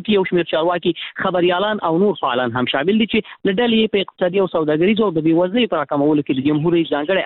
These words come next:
استازی محمد یوسف غضنفر، د ننګرهار پخوانی والي سلیم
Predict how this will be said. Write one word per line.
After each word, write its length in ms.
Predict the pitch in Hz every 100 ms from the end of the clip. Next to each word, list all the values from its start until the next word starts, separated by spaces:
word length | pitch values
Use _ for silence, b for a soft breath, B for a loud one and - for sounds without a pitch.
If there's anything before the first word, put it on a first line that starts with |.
| 139
استازی 400 | - 131 113 104 B -
محمد 320 | 175 185 180 165
یوسف 280 | 156 185 151
غضنفر، 420 | 151 139 - -
د 340 | - - - 202
ننګرهار 440 | 208 214 226 226 196
پخوانی 340 | - 170 208 190
والي 200 | 147 135 -
سلیم 260 | 165 180